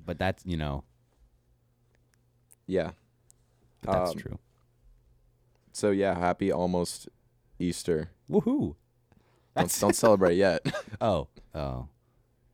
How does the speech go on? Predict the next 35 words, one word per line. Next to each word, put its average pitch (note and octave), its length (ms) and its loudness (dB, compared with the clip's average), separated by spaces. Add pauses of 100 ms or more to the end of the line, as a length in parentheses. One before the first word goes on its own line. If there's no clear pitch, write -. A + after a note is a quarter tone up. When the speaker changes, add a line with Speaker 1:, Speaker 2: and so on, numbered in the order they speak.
(600)
Speaker 1:
My F2+ 120 0
bad. D#2 280 -2 (760)
<laughs> - 760 -20
Stop A2+ 360 6
Speaker 2:
Uh, - 20 2
Speaker 1:
making F3 320 4
a F#3 60 4
joke F#3+ 400 4
about E3 380 2
Easter, C#3+ 480 0
dude. G2+ 260 -4 (680)
That's - 120 -8
Speaker 2:
all A2+ 60 -4
Speaker 1:
not A#2+ 80 2
Speaker 2:
right. E2+ 120 2
Speaker 1:
cool. A#2+ 320 0
Speaker 2:
The A#2 100 4
Easter B2 300 -2
jokes B2 300 2
will A2 100 -2
come, G2 400 0 (360)
uh, E2 300 -2 (500)
in F2+ 100 -2
a F2 40 -4
few E2+ 200 -4
weeks. - 200 -8
Speaker 1:
In E2 80 -6
a C#2+ 40 -6
few - 160 -10
weeks. - 220 -16 (1040)
Speaker 2:
Uh, A2 260 4
so A#2 440 4 (520)
today, A2+ 460 4 (540)
the G2+ 140 2
Beatles. F2+ 580 0